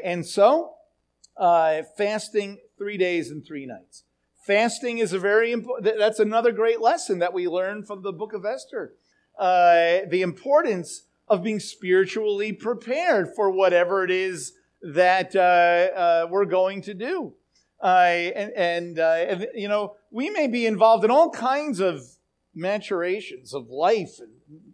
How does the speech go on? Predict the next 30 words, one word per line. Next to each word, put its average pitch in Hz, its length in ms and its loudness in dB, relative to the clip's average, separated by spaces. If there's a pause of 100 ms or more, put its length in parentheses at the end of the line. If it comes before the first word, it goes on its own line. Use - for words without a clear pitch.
(200)
of, 127 120 -20 (100)
of 127 100 -20 (100)
things 190 500 -6
and 127 200 -16 (460)
that, 160 320 0
that 165 180 0
take 160 220 -6
place. 233 360 0 (200)
I 220 120 4
wonder 262 520 4
how 262 180 -2
much 254 320 -4
we 214 200 -12
really 196 800 -2
think 220 180 -8
about 170 220 -2 (120)
fasting 247 460 -6
and 196 120 -8
praying, 180 600 -8 (420)
you 190 140 -4
know, 190 360 2
in 247 200 4
our 247 180 6
decision 208 560 -4
making 143 440 -4
or 156 160 0
before 254 540 4
we 233 120 -2
have 226 300 -2
to 208 220 2